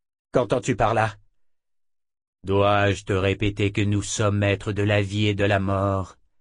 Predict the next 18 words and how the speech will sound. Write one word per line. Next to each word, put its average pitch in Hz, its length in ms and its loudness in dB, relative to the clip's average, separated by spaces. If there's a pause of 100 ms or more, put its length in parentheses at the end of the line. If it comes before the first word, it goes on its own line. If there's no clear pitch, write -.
(640)
Si 107 200 -8
tu 107 160 -2
ne 110 140 0
fais 113 240 0
rien, 117 400 2
vois 113 320 0
ce - 180 -4
qui 113 220 -2
arrivera 104 480 2
ce 104 200 -6
soir 104 560 0
à 104 100 2
la 101 100 2
mère 101 260 0
inquisitrice 101 1120 -4
devant 98 380 -4
son 95 260 -6
peuple. 98 640 -2